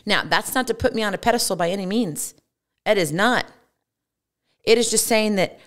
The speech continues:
I am learning and I am growing and I am being stretched.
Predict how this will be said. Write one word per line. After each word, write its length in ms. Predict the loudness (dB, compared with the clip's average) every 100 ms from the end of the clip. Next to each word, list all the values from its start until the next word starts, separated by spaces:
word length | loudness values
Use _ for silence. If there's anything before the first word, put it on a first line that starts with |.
| -12
I 180 | -2 0
am 280 | 0 0 0
learning 640 | 0 0 -2 -2 -2 -2
and 160 | -2 -2
I 120 | -2
am 220 | -2 -2
growing 480 | -2 -2 -2 -2 -4
and 160 | -6 -8
I 140 | -8
am 260 | -6 -4 -4
being 340 | -4 -4 -4
stretched. 800 | -6 -6 -6 -6 -6 -6 -4 -4